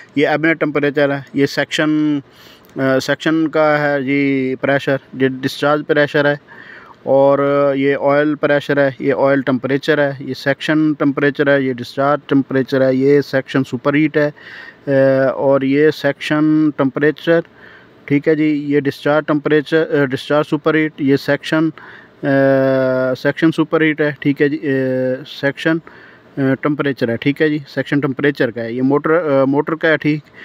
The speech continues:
ठीक है जी, अ, टेम्परेचर टी वन, टी टू और टी थ्री, इसके ऊपर मैंने video बनाई हुई है। ये compressor की speed है, भाई कितने, अ, च-, चल रहा है, फिफ्टी एट पे, हंड्रेड पे, कितनी speed पे चल रहा है। ये Solonate वाल्व है,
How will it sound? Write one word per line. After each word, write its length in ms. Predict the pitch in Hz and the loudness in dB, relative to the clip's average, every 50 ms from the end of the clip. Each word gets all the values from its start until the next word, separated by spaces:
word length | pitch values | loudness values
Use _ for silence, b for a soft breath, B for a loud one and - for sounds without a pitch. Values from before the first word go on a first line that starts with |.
| B B B B - | B B B B -4
ठीक 160 | 139 135 - | -2 0 0
है 100 | 143 143 | 0 0
जी, 180 | 139 143 147 - B B B B B - - 143 | 0 -2 -4 -8 B B B B B -10 -4 -2
अ, 80 | 135 | -2
टेम्परेचर 520 | 131 - 143 139 143 139 139 120 - 127 120 | 0 0 0 0 0 -2 -2 -2 -2 -4 -2
टी 200 | - 143 147 143 | 2 2 2 4
वन, 180 | 143 147 151 | 2 2 0
टी 180 | 147 - 135 131 | 0 0 0 0
टू 200 | 131 147 147 147 | 0 0 2 2
और 120 | 139 131 - | 2 2 0
टी 120 | 143 131 | 0 -2
थ्री, 320 | - - 127 120 117 107 - _ - | -2 -2 -2 -4 -4 -4 -6 _ -8
इसके 220 | 139 - - 143 | -8 -4 0 0
ऊपर 180 | 139 131 - 139 | 0 2 2 2
मैंने 220 | 139 139 139 139 | 4 4 2 2
video 260 | 131 135 135 143 143 | 0 0 0 0 0
बनाई 240 | 131 135 135 139 147 | 0 0 0 0 2
हुई 160 | 151 143 143 | 2 2 2
है। 140 | 139 135 139 B B B B B B B - 139 | 0 0 -2 B B B B B B B -2 0
ये 120 | 135 131 | 0 2
compressor 480 | - 139 131 - 143 143 143 - 165 143 | 2 0 -2 0 0 -2 0 0 -2 -4
की 160 | - - 131 | -2 -4 -6
speed 400 | - 120 - 151 151 156 151 160 | -4 -2 0 2 2 2 2 0
है, 100 | 151 147 | -2 -2
भाई 340 | 127 - - - - 131 131 | -6 -12 -12 -4 -2 -2 0
कितने, 380 | - 147 - - - 147 147 | 0 -2 0 2 2 2 2
अ, 120 | 139 135 139 - | 0 0 -2 -2
च-, 540 | 147 131 131 131 120 - - 156 143 135 127 | -2 -2 -2 -2 -4 -2 0 2 2 2 2
चल 160 | - - 139 | 2 0 0
रहा 120 | 131 135 | 0 0
है, 80 | 135 127 | 0 -2
फिफ्टी 340 | - 143 131 - 147 139 139 | -2 -4 -2 0 2 2 2
एट 120 | 135 127 - - | 2 0 0 0
पे, 80 | 135 | 0
हंड्रेड 320 | 131 135 131 123 139 135 127 | 2 2 0 0 -2 -2 0
पे, 160 | - 139 123 | 0 -2 0
कितनी 300 | - 143 135 147 143 135 | 0 0 0 2 2 2
speed 280 | - 127 127 127 113 | 0 -4 -6 -6 -4
पे 100 | 113 123 | -4 -6
चल 120 | 113 - 120 | -8 -6 -6
रहा 140 | 117 113 113 | -8 -8 -10
है। 80 | 113 B B B B B B B B - - 131 | -12 B B B B B B B B -8 -4 -2
ये 80 | 131 | -2
Solonate 640 | - - 139 147 151 151 156 156 151 143 - _ 160 | 0 2 2 4 4 4 4 4 2 0 -2 _ 0
वाल्व 520 | 151 147 147 147 139 135 139 147 156 156 | 2 2 2 0 0 2 2 2 2 2
है, 140 | 156 156 143 | 0 0 -2